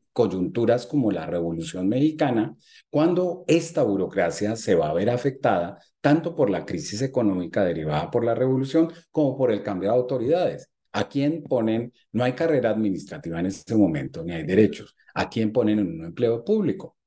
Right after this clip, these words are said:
Con el dedo. Y ese dedo tiene que ver con alguien que está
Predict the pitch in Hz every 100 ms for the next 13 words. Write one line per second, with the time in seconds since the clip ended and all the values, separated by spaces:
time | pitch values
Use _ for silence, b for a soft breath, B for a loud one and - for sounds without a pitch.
0 | _ 90 71 - - - 110 - - _
1 | _ _ _ _ _ - 135 127 147 147
2 | 143 151 165 120 104 123 107 90 110 110
3 | 131 160 175 147 107 - 92 92 104